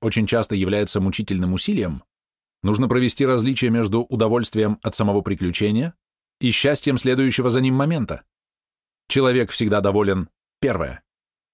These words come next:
тем, что он оказался, наконец, в положении, которого так долго жаждал,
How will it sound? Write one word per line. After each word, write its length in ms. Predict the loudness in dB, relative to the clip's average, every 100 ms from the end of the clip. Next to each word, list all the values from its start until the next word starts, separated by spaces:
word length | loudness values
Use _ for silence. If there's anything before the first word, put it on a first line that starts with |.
| -2
тем, 180 | 0 2
что 140 | 2
он 100 | 0
оказался, 420 | 0 0 0 0
наконец, 380 | 0 0 -2 -4
в 80 | -2
положении, 480 | 0 2 2 0 0
которого 320 | 0 0 0
так 160 | 0
долго 260 | 0 0 0
жаждал, 460 | 0 -2 -2 -4